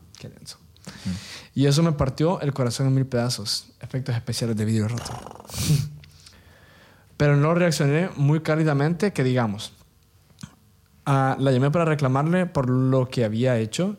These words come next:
Speaker 1: Y bueno, digamos que no lo reclamé tanto, sino que le estaba gritando y ella me estaba gritando de vuelta.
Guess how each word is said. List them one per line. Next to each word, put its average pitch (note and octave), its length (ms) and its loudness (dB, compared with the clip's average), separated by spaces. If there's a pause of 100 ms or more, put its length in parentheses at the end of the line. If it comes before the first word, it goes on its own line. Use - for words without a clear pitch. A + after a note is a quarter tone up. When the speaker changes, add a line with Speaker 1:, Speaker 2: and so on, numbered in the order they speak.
(120)
Speaker 1:
Y C3 80 -2
bueno, G#2+ 280 -2
digamos B2+ 440 0
que - 220 -8
no A#2 140 0
lo B2 100 0
reclamé A2+ 320 -2
tanto, B2 380 -6
sino A#2+ 280 -2
que C3+ 80 -2
le B2 100 -2
estaba B2 300 -2
gritando D3 680 0
y B2+ 260 0
ella D3 380 2
me A#2+ 140 -2
estaba G#2+ 300 -4
gritando G#2+ 400 -6
de C3 40 -2
vuelta. G#3 320 -2